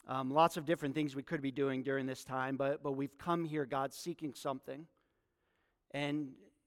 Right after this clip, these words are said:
Jesus, I pray that this morning, aside from anything else, we experience you. We see you, we connect with you, we learn from you. And that even that, Jesus, you would begin transforming our lives today, that we can follow after you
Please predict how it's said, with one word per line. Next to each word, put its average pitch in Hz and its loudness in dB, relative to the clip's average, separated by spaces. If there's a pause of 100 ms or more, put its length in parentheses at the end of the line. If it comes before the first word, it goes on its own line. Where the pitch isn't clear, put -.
(220)
Jesus, 175 -2
I 160 2
pray 196 2
that 165 6
this 143 -6
morning, 156 2 (220)
aside 170 0
from 160 2
anything 160 2
else, 156 2
we 147 -4
experience 156 -4
you. 143 -2
We 123 -10
see - -4
you, 175 2 (460)
we 151 0
connect 147 0
with 165 -6
you, 170 0 (300)
we 147 0
learn 165 2
from 180 0
you. 180 2 (1700)
And 170 2
that 165 6
even 190 6
that, 160 6
Jesus, 156 -6
you 175 0
would 180 8 (120)
begin 175 2
transforming 175 4
our 156 6
lives 147 4
today, 139 0
that 139 0
we 156 0
can 147 0
follow 151 4
after 143 -2
you 135 -2